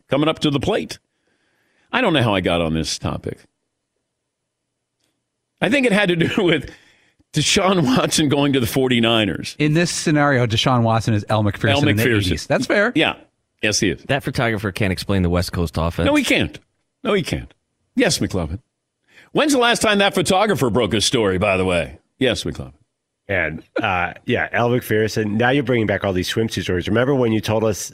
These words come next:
Speaker 4: uh, the,
Speaker 1: Well,
Speaker 4: what
Speaker 1: wait a
Speaker 4: was the
Speaker 1: minute. You've
Speaker 4: code
Speaker 1: gotta
Speaker 4: word?
Speaker 1: be careful now.
Speaker 4: No, what was the code word? We talked about it a lot. When you went to that Sports Illustrated shoot with Brooklyn.
Speaker 1: Oh, pepperoni.
Speaker 4: Pepperoni, right.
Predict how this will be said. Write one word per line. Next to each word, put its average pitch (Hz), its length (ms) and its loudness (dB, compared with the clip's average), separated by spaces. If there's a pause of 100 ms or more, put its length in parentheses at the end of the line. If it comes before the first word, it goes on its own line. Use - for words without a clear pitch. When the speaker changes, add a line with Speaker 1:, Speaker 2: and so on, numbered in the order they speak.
Speaker 4:
uh, 90 400 -2 (280)
the, 104 120 -2
Speaker 1:
Well, 185 120 2
Speaker 4:
what 196 60 2
Speaker 1:
wait - 60 4
a 196 40 2
Speaker 4:
was 156 100 2
the 139 40 2
Speaker 1:
minute. 135 120 0
You've - 80 4
Speaker 4:
code 139 60 2
Speaker 1:
gotta 208 140 4
Speaker 4:
word? 196 60 2
Speaker 1:
be 170 100 2
careful 110 580 0
now. 78 260 0
Speaker 4:
No, 156 140 2
what 156 160 2
was 190 120 0
the 175 60 0
code 151 220 0
word? 151 160 0
We 131 80 0
talked 143 260 -2
about 117 180 0
it 101 60 2
a 98 40 2
lot. 95 320 0
When 98 160 0
you 117 160 2
went 120 220 0
to 104 60 -2
that 101 160 0
Sports - 320 -4
Illustrated 107 420 -2
shoot 113 240 -2
with 98 180 -4
Brooklyn. 110 400 -2 (540)
Speaker 1:
Oh, 175 600 2 (120)
pepperoni. 127 800 0
Speaker 4:
Pepperoni, 117 680 0
right. 80 280 -4